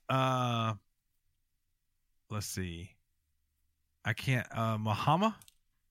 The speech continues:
Yeah, we'll go with that. Thank you for the follow. Following you back. And boys and girls, that's it.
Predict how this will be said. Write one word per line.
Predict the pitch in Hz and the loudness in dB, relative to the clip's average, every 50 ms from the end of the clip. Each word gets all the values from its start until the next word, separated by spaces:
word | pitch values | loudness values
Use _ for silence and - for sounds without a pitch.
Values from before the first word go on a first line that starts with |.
| _ _ _ _ _ _ _ _ _ | _ _ _ _ _ _ _ _ _
Yeah, | 98 95 98 - - - | -6 -6 -6 -6 -8 -6
we'll | 104 107 | -2 0
go | 101 110 | 2 4
with | 107 104 - | 4 4 4
that. | 113 113 117 104 - - _ _ _ _ _ _ _ _ | 4 4 2 2 0 -6 _ _ _ _ _ _ _ _
Thank | - 127 117 | 2 2 4
you | 113 120 | 4 6
for | - 123 | 6 6
the | 110 113 | 6 4
follow. | - - 123 127 120 117 123 131 123 - - | 4 4 4 6 6 4 2 2 0 -2 0
Following | - 127 123 123 123 127 123 123 120 117 | 2 4 4 4 4 2 2 0 0 0
you | 110 107 | -2 -2
back. | 95 98 127 135 156 165 - - - - _ _ _ _ _ _ _ _ _ _ _ _ - | 0 2 4 6 6 6 4 0 -8 -20 _ _ _ _ _ _ _ _ _ _ _ _ -8
And | - 117 110 | -4 0 4
boys | 113 135 139 139 123 | 6 8 8 8 6
and | 131 117 | 6 6
girls, | 127 135 135 135 131 120 | 6 6 6 6 6 6
that's | 131 127 - - - - | 6 6 4 2 2 4
it. | 135 139 143 - | 6 6 6 6